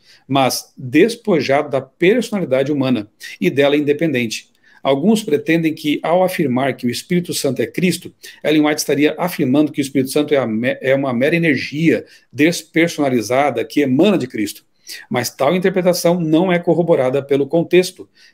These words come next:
em que aparecem as referidas expressões. Ao asseverar, ao dizer que o Espírito Santo é Cristo despojado da personalidade humana e independente dela, Ellen White sugere uma clara distinção entre a natureza divina do Espírito Santo e a natureza divino-humana de Cristo.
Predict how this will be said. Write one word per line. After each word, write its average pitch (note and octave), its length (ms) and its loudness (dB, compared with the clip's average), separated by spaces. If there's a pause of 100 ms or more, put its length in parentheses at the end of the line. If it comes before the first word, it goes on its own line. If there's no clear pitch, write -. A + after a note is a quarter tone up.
em C3+ 120 -2
que C3+ 80 -2
aparecem C3+ 560 2
as B2+ 140 -2
referidas C3+ 500 0
expressões. C3 800 -4 (1080)
Ao G3 160 2
asseverar, C3 600 0
ao C3+ 120 2
dizer C3 420 0
que C3+ 100 -4
o - 20 4
Espírito C3+ 400 0
Santo C3+ 300 -2
é A2+ 40 -2
Cristo D#3+ 400 -2
despojado B2+ 600 -2
da A#2 80 -6
personalidade B2 500 -2
humana A#2+ 400 2 (320)
e C3+ 100 2
independente C3+ 540 0
dela, C3 340 2 (300)
Ellen F#3+ 240 2
White D3+ 160 0
sugere C3 540 2
uma D3+ 280 -4 (120)
clara G3 340 2
distinção E3+ 560 -2
entre C3+ 160 0
a C3 40 -2
natureza B2 420 0
divina D3 440 2
do C#3+ 60 -4
Espírito A#2+ 320 -4
Santo C3 320 -4 (300)
e - 60 -2
a C#3+ 40 -2
natureza C3+ 420 2
divino-humana D3+ 800 4
de A#2+ 80 -6
Cristo. - 420 -6